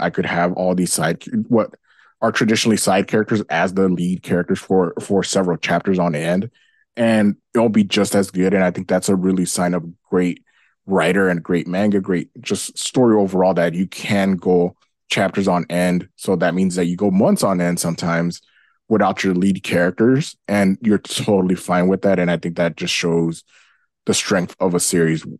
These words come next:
when you could have that type of story, storytelling where, like I said, Sakamoto, he's great whenever he appears, whenever he has his fights, whenever he has his,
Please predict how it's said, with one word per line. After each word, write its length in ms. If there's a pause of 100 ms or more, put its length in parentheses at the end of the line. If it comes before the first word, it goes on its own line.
(220)
when 200
you 60
could 160
have 300
that 160
type 180
of 80
story, 400 (380)
storytelling 640
where, 260 (560)
like 140
I 60
said, 240
Sakamoto, 760 (240)
he's 220
great 240
whenever 300
he 120
appears, 500
whenever 280
he 220
has 180
his 160
fights, 400
whenever 240
he 240
has 260
his, 220